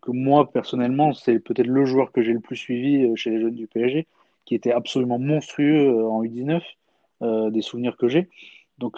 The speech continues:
ça a été un peu un regret de pas l'avoir vu être accompagné,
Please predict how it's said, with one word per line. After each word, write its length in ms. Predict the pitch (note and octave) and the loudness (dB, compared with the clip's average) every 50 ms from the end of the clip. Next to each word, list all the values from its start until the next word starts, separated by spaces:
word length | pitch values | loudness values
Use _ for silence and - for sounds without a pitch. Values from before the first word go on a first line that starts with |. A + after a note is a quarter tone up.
| A2 - | -14 -14
ça 140 | - - C3 | -6 -4 -4
a 20 | |
été 160 | B2+ A#2+ - D3 | 0 2 4 2
un 80 | C#3+ | 4
peu 160 | B2+ - D#3+ | 4 4 6
un 80 | E3+ E3 | 6 6
regret 480 | D3+ C#3 D3 C#3+ C#3+ D3+ E3 F3 F3 D#3 | 6 6 6 6 6 6 6 6 6 4
de 260 | B2 B2 B2 A#2 - _ _ _ | 4 2 0 0 -2 _ _ _
pas 840 | - D3+ D3 D3+ D3+ D3 C#3+ C#3 C3+ C3 B2+ B2+ B2 A#2+ A#2+ A#2+ A#2+ | -2 0 4 4 4 4 4 2 2 2 0 -2 -2 -2 -4 -4 -4
l'avoir 340 | A#2+ B2 C3 A#2+ B2 C3 B2+ | -4 -4 -4 -2 -2 -2 -2
vu 240 | C3 C3 D3 D#3+ D#3 | -2 -2 -2 0 0
être 200 | D3 C3 - - | 0 0 0 -2
accompagné, 600 | C3 - C#3+ C3+ A#2 C3+ C3 C#3 D3 D3+ D#3 | -4 -2 -4 -4 -2 -2 -2 -2 -4 -6 -8